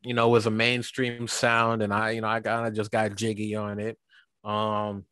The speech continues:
I think I had a track called Stimulus Check, but it didn't necessarily have to do with stimulus checks. I was just rapping about getting money and stuff like that. So, you know,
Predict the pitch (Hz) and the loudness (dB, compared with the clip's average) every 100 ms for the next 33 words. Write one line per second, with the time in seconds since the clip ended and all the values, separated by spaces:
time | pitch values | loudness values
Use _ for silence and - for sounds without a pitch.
0 | _ _ _ _ _ _ _ _ _ - | _ _ _ _ _ _ _ _ _ -12
1 | 120 113 135 131 143 127 - 143 131 - | -6 0 2 4 4 2 2 2 2 2
2 | 127 113 - 135 135 127 113 - - 117 | 2 2 2 4 6 6 4 2 2 2
3 | 107 - 110 - 113 135 131 120 120 - | 2 0 -6 -4 -2 0 0 -2 -4 -4
4 | - 113 110 110 107 - 104 107 98 - | -4 -4 -2 -2 -2 -4 -8 -6 -6 -2
5 | 107 104 98 - 107 92 107 104 98 92 | 0 0 -4 -4 -4 -4 0 -2 -2 -4
6 | 104 101 98 101 95 95 90 107 98 98 | -2 -2 -4 -6 -6 -6 -4 -4 -4 -6
7 | 101 101 98 98 - 104 - 101 - 98 | -6 -6 -8 -10 -6 -6 -4 -6 -2 -2
8 | 87 - - - - - - - 117 113 | -2 -6 -18 -18 -18 -16 -6 4 4 6
9 | 139 156 143 | 6 6 6